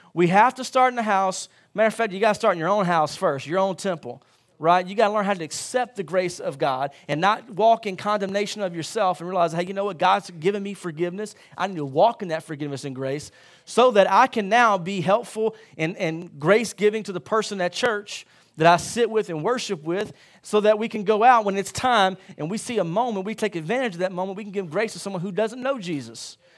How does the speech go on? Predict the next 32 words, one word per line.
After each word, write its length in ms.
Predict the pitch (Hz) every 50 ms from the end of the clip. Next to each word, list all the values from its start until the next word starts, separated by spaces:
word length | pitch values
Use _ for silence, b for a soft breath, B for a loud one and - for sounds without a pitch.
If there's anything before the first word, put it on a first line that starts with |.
| b b b 170 b
Our, 180 | 202 233 247
our 180 | - 202 208 202
goal 280 | 156 151 240 277 285
should 160 | 277 - - 202
be 60 | 202
to 60 | 180
love 280 | 170 165 202 240 247 240
people 220 | - 247 214 208
who 120 | 185 220 233
don't 280 | 185 226 240 240 233
know 140 | 240 247 240
Jesus, 460 | 226 202 240 262 254 202 156 143 -
right? 260 | 175 202 202 240 - - b b b b b b b b b b b b
And 120 | - - 165
so 400 | - 233 220 214 214 196 165 _ _ _ _ _ _
we 100 | 208 -
do 160 | 175 262 269
that 200 | 240 233 226 185
by 140 | 214 214 214
giving 400 | 151 139 180 226 214 240 233 202
grace, 360 | 156 190 233 220 175 147 135
by 180 | 143 175 165
giving 380 | 160 135 143 208 240 240 247 233
forgiveness, 560 | - - 214 190 170 220 208 185 156 139 -
by, 220 | - - 190 175 165
by 480 | 151 147 160 - - - 170 170 160
loving 480 | 156 156 170 208 226 233 214 233 247 226
people 400 | - - 220 214 - 196 196 185
right 200 | 190 196 202 220
where 120 | 202 180
they 100 | 165 165
are. 280 | 170 175 180 147 123